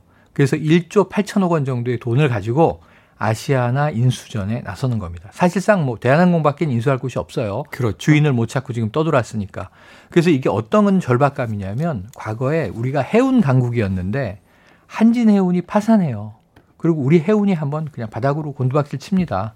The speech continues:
Speaker 1: 다시 올라가고 있지만. 그러니까 이게 알토란처럼 뭐 산업화 시기에 키웠던 기업 하나가 몰락하면
Speaker 2: 그 산업 전체가 이제 몰락하게
Speaker 1: 맞습니다.
Speaker 2: 되니까.
Speaker 1: 그 구조 조정에 수많은 인원의 해고에 지금 그래서 이제 항구 도시들이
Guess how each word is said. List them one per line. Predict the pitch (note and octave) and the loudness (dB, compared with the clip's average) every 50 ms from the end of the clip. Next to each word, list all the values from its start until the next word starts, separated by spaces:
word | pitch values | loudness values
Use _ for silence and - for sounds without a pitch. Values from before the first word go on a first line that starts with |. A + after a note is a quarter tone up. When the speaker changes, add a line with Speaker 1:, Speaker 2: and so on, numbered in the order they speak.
| _ _ _ _ | _ _ _ _
Speaker 1:
다시 | - - A#2+ - - C#3+ | -8 -6 -6 -4 0 2
올라가고 | B2+ B2 B2 A#2+ A#2+ A#2 A#2 G#2 | 4 4 4 4 4 2 0 -2
있지만. | F#2 - - A2 G2 F#2 G2 C3+ F3+ - _ _ _ _ - _ - | -4 -4 -4 -4 -4 -2 -2 -2 -2 -4 _ _ _ _ -20 _ -4
그러니까 | - F3+ E3 F#3+ | -2 0 4 4
이게 | F3 D#3 E3 F3 E3 - - _ _ _ | 4 4 4 2 0 -2 -6 _ _ _
알토란처럼 | - A2+ B2+ A#2+ - - F#3 F3 F3+ E3+ E3 - - F3 E3+ F3 F3+ F#3+ | -2 -2 -2 0 0 2 2 4 4 2 0 -2 -2 0 2 2 2 2
뭐 | G3 D#3 A#2 A2 | 0 -2 -4 -6
산업화 | - - E3 E3+ F3 D#3+ - - D3+ | -6 -4 -2 -2 -2 -2 -2 -6 -6
시기에 | C3 - - C#3+ C#3+ D3 C#3+ | -6 -6 -8 -8 -6 -6 -8
키웠던 | - - - G3+ F#3+ F3 - _ _ - E3 D#3+ D#3 D3 C#3 | -8 -10 -6 -4 -4 -4 -4 _ _ -8 -6 -4 -2 -2 -4
기업 | - - - C3 C3+ C#3 - - | -4 -2 0 2 2 2 0 -2
하나가 | C3+ A#2 A2 G#2 G#2 G#2 A#2+ C3 D3 D#3 D#3 D3+ C3 | -4 -2 -2 -4 -4 -2 -2 -2 -2 -2 -4 -6 -4
몰락하면 | A2 A#2+ B2+ C3+ B2+ - - - A2 G2+ A2+ A#2 G2+ F2+ - _ - - | 2 4 4 4 4 2 -2 -6 -4 -2 -2 -2 -2 -4 -8 _ -16 -8
Speaker 2:
그 | - C3+ | -4 -4
산업 | A#2+ - - C#3 C3+ C#3 - - | -4 -2 0 0 0 0 0 -2
전체가 | - A#2+ A2+ A2+ - - D#3 D3+ | -4 -2 -2 -2 0 2 2 4
이제 | C3+ A2+ | 4 4
몰락하게 | G#2+ F#2+ G#2 G#2+ G#2+ G#2 - D#3 | 4 2 4 4 4 4 4 4
Speaker 1:
맞습니다. | C3 A2 F#2+ F#2+ F2+ D#2+ | 4 2 2 -2 -4 -6
Speaker 2:
되니까. | D2+ B2 - F2 E2 | -6 -10 -10 -8 -6
Speaker 1:
그 | D#3 C3+ | -6 -6
구조 | - - C3+ A#2+ - D3 C#3+ B2+ | -4 -4 -4 -2 0 0 0 0
조정에 | - C3 A2+ - - B2+ A2+ A2 A2 A#2 A#2 A#2 | -2 -4 -4 -4 -2 -4 -2 -2 -4 -4 -6 -6
수많은 | - - - - - E3+ E3 D#3+ D#3+ E3 E3 C#3+ | -8 -10 -12 -6 -2 2 4 4 4 4 4 2
인원의 | A#2 A2 A2+ A2 A2 A2+ A2 | 2 0 0 0 0 0 -2
해고에 | G#2 C3 D3+ D3 - A2 A#2 A#2+ A#2 - - - - - _ | -2 -2 -4 -4 -4 -6 -6 -6 -8 -10 -14 -20 -20 -20 _
지금 | - - F#3 F3+ D#3+ | 0 2 4 4 4
그래서 | C#3+ C#3+ C3+ C3 B2 C#3 B2 | 4 4 4 4 4 2 -2
이제 | G#2+ F#2+ - A2 G#2+ G2+ F#2+ F#2 F#2+ F#2+ | -2 -4 -4 -6 -4 -4 -4 -6 -8 -8
항구 | - - E3+ F3+ F3 E3+ C#3+ | -2 2 4 4 4 4 0
도시들이 | C3 G#2 - - - - G#2+ G#2 G2 F2+ F#2 | -4 -4 -6 -6 -10 -8 -8 -6 -6 -8 -10